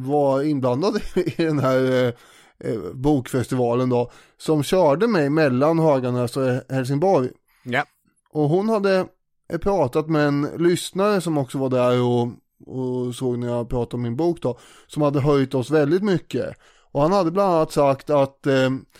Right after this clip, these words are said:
Speaker 1: eh, de, de är så bra, de skulle kunna göra något om, eh, om en sån där sak som Atlantkabeln till exempel, sa han.
Speaker 2: Mm.
Speaker 1: Och då sa jag att, ja, det skulle vi kunna göra. Och kommer vi göra.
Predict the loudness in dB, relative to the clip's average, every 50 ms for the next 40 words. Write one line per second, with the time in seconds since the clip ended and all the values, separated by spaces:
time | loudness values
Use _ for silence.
0 | _ _ _ _ _ _ -8 -6 -6 -6 -6 -4 -4 -4 -4 -4 -8 -8 -8 -8
1 | -6 -6 -6 -6 -4 -2 -2 0 2 2 2 4 2 0 0 0 0 2 4 2
2 | 2 2 2 0 2 2 2 4 4 6 6 6 4 4 4 4 2 2 2 0
3 | 0 0 0 0 0 -4 -6 -6 -8 -8 -12 -14 -14 -14 -8 -4 -2 0 2 2
4 | 2 4 4 2 2 2 2 2 2 2 0 0 0 0 0 0 -2 -4 -4 -4
5 | -2 0 0 2 2 2 0 -2 -2 0 2 4 4 4 4 2 0 0 0 -2
6 | -2 -2 -2 0 0 -2 -2 -2 -4 -4 -6 -6 -6 -6 -6 -6 -6 -6 -10 -14
7 | -16 _ _ _ _ _ -12 -6 -2 -2 0 0 -2 -4 -8 -16 _ _ _ -4
8 | 0 0 0 2 2 4 4 4 6 4 2 2 -2 -8 -20 _ _ _ _ -4
9 | -2 0 2 2 0 0 -2 -2 -2 -2 0 0 -2 -2 -4 -2 0 2 2 2
10 | 2 0 2 2 2 2 2 2 0 0 0 -4 -10 -6 2 4 4 4 4 2
11 | 2 0 0 2 2 0 0 -2 -6 _ 0 2 4 4 4 4 2 2 0 -4